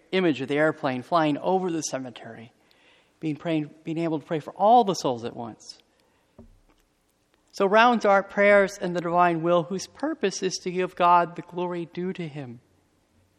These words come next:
particularly the glory that would have been done had the gift of the divine will not been lost by Adam and Eve.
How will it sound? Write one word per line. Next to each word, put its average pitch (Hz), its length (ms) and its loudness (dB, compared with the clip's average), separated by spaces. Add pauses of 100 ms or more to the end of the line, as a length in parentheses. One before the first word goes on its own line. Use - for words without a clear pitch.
(420)
particularly 226 560 4
the 180 100 -4
glory 185 400 4
that - 180 -6
would 180 140 -2
have 165 100 -4
been 175 200 0
done 170 380 4
had 214 320 2
the 214 60 -4
gift 214 320 -4
of 214 100 -2
the 208 100 0
divine 196 380 2
will 196 180 0
not 262 480 -4
been 185 200 -2
lost 160 440 2
by 156 160 2
Adam 139 280 -2
and 123 120 -10
Eve. 123 260 -10